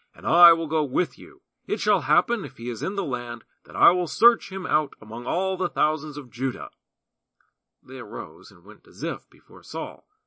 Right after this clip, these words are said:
But David and his men were in the wilderness of Maon in the Arabah on the south of the desert.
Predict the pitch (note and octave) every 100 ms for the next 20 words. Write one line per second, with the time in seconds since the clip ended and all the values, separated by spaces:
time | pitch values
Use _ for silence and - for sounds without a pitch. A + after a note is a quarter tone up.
0 | _ _ _ _ _ - - F#3+ G#3 B2+
1 | G#2 G#2+ - C3+ E3+ F2+ F#2+ A2 A#2+ B2
2 | A#2+ D#3+ C#3 G2+ G2+ - A#2 D#3 F#3+ G2
3 | F2+ A#2 C3+ C#3 - F3+ C3+ F#2+ F#2+ A2
4 | A2 A#2 B2 B2 - D3+ G2+ G#2 G2+ B2+
5 | F3+ A2+ E2+ _